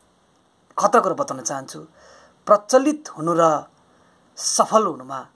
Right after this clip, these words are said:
आकाश र जमिनको फरक छ। कुनै एउटा व्यक्तिले यसरी सफलताको परिभाषा गरेका छन्,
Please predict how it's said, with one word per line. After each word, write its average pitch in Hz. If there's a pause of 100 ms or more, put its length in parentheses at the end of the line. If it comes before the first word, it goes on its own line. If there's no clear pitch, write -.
(240)
आकाश 185
र 160
जमिनको 139
फरक -
छ। - (1160)
कुनै 262
एउटा 240
व्यक्तिले 175
यसरी 196 (320)
सफलताको 165
परिभाषा 156
गरेका 135
छन्, 123